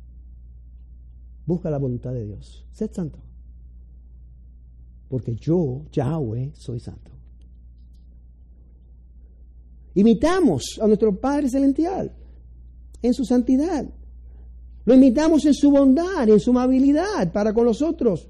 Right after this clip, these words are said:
Imitamos su misericordia, ejercitándola a otros. ¿No estudiamos la semana pasada el perdón no merecido? Dios te lo otorgó, ¿cómo no se lo va a dar a otro?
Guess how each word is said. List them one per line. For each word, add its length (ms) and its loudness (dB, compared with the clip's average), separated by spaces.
Imitamos 600 4
su 160 4
misericordia, 1400 4
ejercitándola 1080 4
a 240 -4
otros. 840 -4
¿No 80 2
estudiamos 480 2
la 100 2
semana 300 0
pasada 580 -4
el 180 4
perdón 540 2
no 140 2
merecido? 680 2
Dios 380 4
te 120 2
lo 100 6
otorgó, 840 2
¿cómo 240 4
no 100 8
se 160 2
lo 80 6
va 120 4
a 120 4
dar 120 4
a 160 6
otro? 220 2